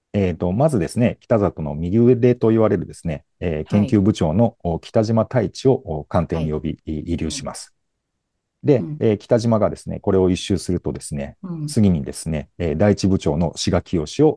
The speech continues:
Speaker 1: お、官邸に呼ぶと。
Speaker 2: うん。
Speaker 1: で、えー、志賀も断ると。
Speaker 2: うん。
Speaker 1: で、これによってですね、政府は北里一人を追放してですね、他の署員を残そうとしてる、
Speaker 2: はい。
Speaker 1: うん、わ-、っていうことがですね、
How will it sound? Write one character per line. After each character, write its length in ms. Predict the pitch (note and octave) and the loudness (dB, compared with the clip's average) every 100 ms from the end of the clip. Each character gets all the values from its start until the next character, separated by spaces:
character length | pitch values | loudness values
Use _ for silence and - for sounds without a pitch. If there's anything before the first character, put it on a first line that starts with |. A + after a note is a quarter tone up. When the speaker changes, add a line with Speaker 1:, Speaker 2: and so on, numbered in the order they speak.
| F#2+ | 0
Speaker 1:
お、 60 | - | -2
官 220 | E2 D2 | -4 -4
邸 180 | D#2 C#2+ | -6 -6
に 160 | C#2+ | -6
呼 80 | C#2+ | -8
ぶ 120 | C#2 | -10
と。 180 | - - _ _ _ _ _ - | -14 -18 _ _ _ _ _ -12
Speaker 2:
う 40 | |
ん。 100 | D#3+ | 0
Speaker 1:
で、 180 | F3 E3 | 2 2
え 180 | - G2 | 2 0
ー、 20 | |
志 200 | F2+ G#2+ | 0 2
賀 80 | F2 | 2
も 160 | D2+ D2 | 0 -4
断 360 | - - C#2+ | -10 -8 -8
る 80 | - | -10
と。 100 | - - _ _ E3 | -18 -20 _ _ -8
Speaker 2:
う 60 | |
ん。 240 | D#3 D3 B2 _ _ _ _ _ _ _ | -6 -6 -10 _ _ _ _ _ _ _
Speaker 1:
で、 280 | D3+ D3+ D#3+ | -2 2 2
こ 180 | - D#3+ | 2 2
れ 80 | D#3+ | 4
に 80 | D#3 | 2
よ 100 | D3+ | 2
っ 20 | |
て 80 | C3 | 0
で 100 | E2+ | -2
す 140 | - | -2
ね、 100 | D#2+ | -6
政 300 | E2 A#2+ G2+ | -2 2 2
府 80 | E2+ | 2
は 100 | D#2 | -2
北 220 | - A#2+ | 0 0
里 220 | G2+ - | 0 -2
一 200 | E2 - | -6 0
人 140 | C3 F2 | 2 2
を 40 | |
追 220 | - F2 | 0 -4
放 160 | D#2+ E2 | -2 -6
し 60 | - | -6
て 100 | - | -12
で 100 | - | -12
す 140 | - | -8
ね、 220 | D2 C2+ _ _ | -8 -8 _ _
他 100 | - | -2
の 80 | G#2+ | 0
署 160 | - G2+ | 2 0
員 160 | F2 | 0
を 60 | D2+ | -2
残 220 | F2 - | -2 -2
そ 160 | - G#2+ | 2 0
う 60 | |
と 100 | - | 0
し 100 | D2 | -10
て 120 | - D2+ | -6 -4
る、 80 | |
Speaker 2:
は 60 | D2+ | -4
い。 40 | - | -6
Speaker 1:
う 60 | D#2 | -10
ん、 140 | C#2+ C2 | -10 -6
わ-、 120 | E2 | -6
っ 40 | E2 _ - _ _ _ _ _ - | -6 _ -20 _ _ _ _ _ -2
て 60 | G2 | -2
い 40 | |
う 40 | |
こ 100 | E2 | 0
と 100 | F#2 | -2
が 100 | D2 | -2
で 80 | C#2+ | -4
す 120 | - | -2
ね、 180 | G2+ D2+ | -2 -2